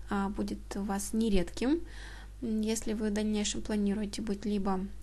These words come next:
а, клиентом Faberlic, либо партнёром. И, а, например, на, в Яндексе вы можете, ну, в принципе, в любом браузере вы можете нажать кнопочку "Запомнить меня". В дальнейшем при вводе,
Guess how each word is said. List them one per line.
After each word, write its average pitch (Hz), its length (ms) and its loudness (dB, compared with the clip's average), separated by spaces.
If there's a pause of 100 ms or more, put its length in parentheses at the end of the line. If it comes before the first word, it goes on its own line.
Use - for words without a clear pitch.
а, 196 220 0
клиентом 202 540 0
Faberlic, 220 600 -2
либо 196 300 0
партнёром. 220 720 0 (560)
И, 262 400 2 (120)
а, 208 180 0
например, 208 480 0
на, 202 320 0
в 202 180 -4
Яндексе - 560 -2
вы 214 80 -2
можете, 208 480 -2 (360)
ну, 240 100 -2
в 208 60 -4
принципе, 208 420 -4
в 226 60 -2
любом 294 280 4
браузере 254 460 2
вы 220 60 2
можете 214 300 0
нажать 214 300 0
кнопочку - 420 -6
"Запомнить 214 500 -2
меня". 262 280 0 (1400)
В 220 100 0
дальнейшем 202 760 0
при 220 180 2
вводе, 202 360 -2